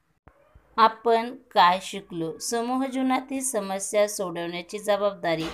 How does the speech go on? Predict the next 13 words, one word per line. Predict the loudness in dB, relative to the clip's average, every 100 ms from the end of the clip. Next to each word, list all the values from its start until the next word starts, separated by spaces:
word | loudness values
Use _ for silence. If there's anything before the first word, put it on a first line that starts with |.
| -10
सर्वांची | -2 0 0 -2 -4 -8 -8
असते. | -8 -10 -10 -10 -14 _ -20 -20 _
सर्वांच्या | 2 4 6 2 2 -2
सहकार्याने | 0 0 -2 0 2 4 2 -2
समस्यांचे | -2 0 -2 -6 -4 -4 -4 -6
निराकरण | -2 2 2 2 0 0
होते. | -6 -8 -6 -6 -8 _ _ _ -8 2
संवाद | 4 6 4 4
आणि | 2 -2
चर्चेतून | -2 0 0 -2 -2 0 -2 -2 _ _ _
तंटा | 2 2 4 4 4
निवारण | 0 2 4 2 -2
होते. | -6 -8 -10